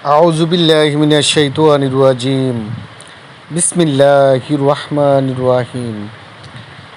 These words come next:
আসসালামু আলাইকুম ওয়া রাহমাতুল্লাহি ওয়া বারাকাতুহু। প্রিয় বন্ধুগণ, আপনাদের আন্তরিক শুভেচ্ছা জানাই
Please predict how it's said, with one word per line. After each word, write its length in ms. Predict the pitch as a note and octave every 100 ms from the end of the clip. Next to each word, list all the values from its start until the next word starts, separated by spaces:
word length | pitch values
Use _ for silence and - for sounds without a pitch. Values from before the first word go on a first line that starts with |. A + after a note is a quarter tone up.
| - D#3
আসসালামু 680 | - F#3 D#3+ D3 C#3+ C#3+
আলাইকুম 760 | C#3 C#3 E3 F#3+ - F3 D3+ C3+ - - - - C3+
ওয়া 140 | D3
রাহমাতুল্লাহি 1300 | E3 - D#3+ D3 G3+ F#3 D3+ C#3+ C#3+ C#3 C#3 - C#3+
ওয়া 120 | C3+
বারাকাতুহু। 1300 | C3 C3 B2+ A#2+ C3 B2+ C3 B2+ B2 B2 A#2+ - A2+ G2 - - - - - - - - -
প্রিয় 160 | G3 F3+
বন্ধুগণ, 600 | D#3+ D#3 D#3 C#3+ C3+ C3 - - - - -
আপনাদের 440 | D3 F#3 F3 F3+ F#3
আন্তরিক 500 | D#3+ E3+ D#3+ G3+ G#3
শুভেচ্ছা 460 | - D#3+ D#3+ D#3 E3
জানাই 480 | D3+ D3+ D3 C#3